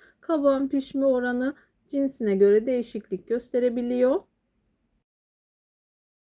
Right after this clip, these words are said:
Üzerini uygun düz bir tabak ile kapattıktan sonra kapağını kapatıyorum. İlk etapta orta ateşte, daha sonra kısık ateşte pişmeye bırakıyorum.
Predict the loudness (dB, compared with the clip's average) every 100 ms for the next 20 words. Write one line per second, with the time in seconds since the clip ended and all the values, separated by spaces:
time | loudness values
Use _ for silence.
0 | -4 -2 0 0 0 0 0 0 0 -2
1 | -2 0 -2 0 0 0 0 -2 0 0
2 | 0 0 -2 -2 -4 -4 -8 -6 -4 -4
3 | -6 -6 -2 0 -2 -4 -4 -2 -2 -4
4 | -6 -4 -4 -4 -2 0 2 0 -2 -2
5 | 2 2 2 -2 2 4 4 2 -2 0
6 | -2 -2 -2 0 -2 -4 -6 -4 -4 -6
7 | -10 -8 -6 -4 -4 -4 -4 -6 -8 -8
8 | -4 0 2 2 0 0 2 2 -2